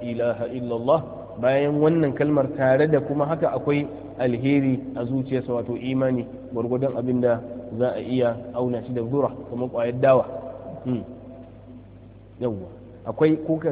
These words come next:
ce zarratin, in ka ce zarra ba zura ba. In an ce zuratin, ana nufin kamar ƙwayar dawa. In kuma an ce zarra, ana nufin kamar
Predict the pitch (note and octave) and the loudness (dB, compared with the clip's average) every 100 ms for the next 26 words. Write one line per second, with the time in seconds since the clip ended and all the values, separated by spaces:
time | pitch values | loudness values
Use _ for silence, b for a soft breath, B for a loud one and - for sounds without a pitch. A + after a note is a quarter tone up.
0 | C#3+ D3 B2 C#3 C3 C#3+ D#3+ F#3 F3 - | -2 -2 2 2 4 2 2 0 -2 -6
1 | - - - - - - - - D3+ D#3 | -14 -14 -16 -16 -16 -18 -18 -4 0 0
2 | D#3 E3+ C3+ D3+ D3+ D3 C#3+ - - - | 2 2 4 4 4 6 4 4 -2 -10
3 | - - - C3 B2+ D3 D3+ A#2 G#2 - | -12 -12 0 2 4 6 4 4 0 -4
4 | C#3+ E3+ F3+ E3 E3 C#3 E3 G#3 - D3+ | -2 0 0 2 0 2 4 4 4 2
5 | - - - - - - - D3+ D#3 D3+ | 0 -4 -12 -14 -14 -16 -4 2 2 2
6 | D3 D3 - - C#3 C#3+ A#2+ A#2+ B2 B2+ | 0 -2 -6 -2 0 0 0 0 0 0
7 | A2 - - - - - - D#3+ E3 E3+ | 0 -4 -12 -14 -16 -14 -2 -2 0 0
8 | F3+ F3+ F3+ D#3 D#3 F#3 E3+ F3+ C3 - | 2 2 0 2 4 4 4 2 2 -8
9 | - D#3+ E3+ D#3 D3+ D#3+ D#3 - - - | -6 0 2 2 0 -2 -2 -6 -12 -14
10 | - - - C#3+ D#3 | -14 -12 -2 2 4